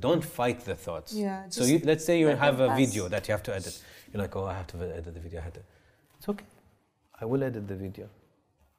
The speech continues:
Speaker 1: Ten minutes.
Speaker 2: Yeah.
Speaker 1: And you go back to your breathing.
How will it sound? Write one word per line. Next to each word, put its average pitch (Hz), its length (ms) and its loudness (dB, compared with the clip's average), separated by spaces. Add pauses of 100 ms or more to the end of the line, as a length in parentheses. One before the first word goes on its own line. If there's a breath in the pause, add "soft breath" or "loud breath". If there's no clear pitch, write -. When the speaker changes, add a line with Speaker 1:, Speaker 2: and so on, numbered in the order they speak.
(640)
Speaker 1:
Ten 139 160 -4
minutes. 127 280 -4 (180)
Speaker 2:
Yeah. 220 260 -8 (280)
Speaker 1:
And 120 140 -2
you 123 60 0
go 139 100 4
back 139 200 2
to - 60 -12
your 135 100 4
breathing. 107 360 0